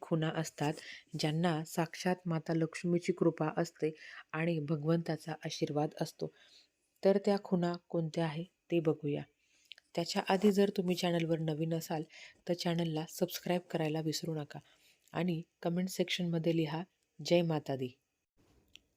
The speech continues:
वास्तविक आपल्या शास्त्रामध्ये, सामूहिक शास्त्रात महिलांचे गुण आणि त्यांच्या लक्षणांना खूप महत्त्वाचे स्थान दिले आहे.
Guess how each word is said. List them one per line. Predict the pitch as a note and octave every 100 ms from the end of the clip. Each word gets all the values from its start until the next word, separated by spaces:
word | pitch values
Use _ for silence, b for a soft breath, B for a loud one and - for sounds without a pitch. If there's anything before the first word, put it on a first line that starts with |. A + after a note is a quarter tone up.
| _ _ _ _ _ _ -
वास्तविक | E3 E3+ E3 - G#3 G3+ - -
आपल्या | E3 F#3+ F#3+
शास्त्रामध्ये, | - G3 F3 F3 F3 E3+ D3 D3+ B B B -
सामूहिक | - F3 F3 F#3 G#3+ G#3+
शास्त्रात | - F#3 - - E3 D#3+ - _ _ _ _ _ -
महिलांचे | F3 F#3 F#3+ F#3+ F3 D#3+ D#3+
गुण | D#3 E3+ D#3+ C#3+ _
आणि | - E3+ E3+ E3 _ _ _ _ -
त्यांच्या | F3 F3+ - F3 E3
लक्षणांना | F3 E3 - - F#3 F#3 E3 D#3 E3
खूप | - G3 F#3+
महत्त्वाचे | F3+ E3 E3 E3 D#3+ F#3+ F#3+
स्थान | - F3 E3+
दिले | E3+ D#3 D#3+ -
आहे. | D3+ C#3